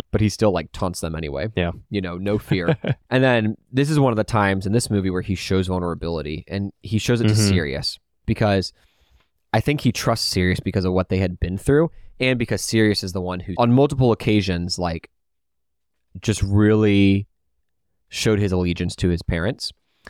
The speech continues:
Speaker 2: Hmm.
Speaker 1: And so, and his allegiance to Harry himself. So I think Harry fully trusts Sirius at this point.
Speaker 2: Yep.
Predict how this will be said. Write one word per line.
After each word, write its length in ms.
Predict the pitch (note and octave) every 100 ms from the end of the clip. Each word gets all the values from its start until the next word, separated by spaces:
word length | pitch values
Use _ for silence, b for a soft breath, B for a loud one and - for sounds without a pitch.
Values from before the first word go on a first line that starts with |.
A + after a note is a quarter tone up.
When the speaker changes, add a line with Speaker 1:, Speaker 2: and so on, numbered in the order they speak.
| B
Speaker 2:
Hmm. 160 | B G#2+
Speaker 1:
And 160 | G#2 G2+
so, 420 | G#2+ G2 F2 E2+ -
and 140 | C3
his 100 | A2
allegiance 400 | G2 F#2+ F2+ F2+
to 500 | - - F#2 E2 E2+ -
Harry 340 | - F2+ F#2
himself. 400 | G2 F2 F2+ F#2+ -
So 360 | - A2 F#2+ D#2+ _ -
I 80 | G2
think 160 | A2+ G2
Harry 240 | F#2+ F#2
fully 340 | - F#2+ F#2
trusts 400 | F2+ F2 - - -
Sirius 580 | G2+ G2+ A2 D3 - - b b b b b b
at 140 | b A#2
this 140 | B2+
point. 280 | - C#3+ D3 - _ _ _
Speaker 2:
Yep. 180 | A#2+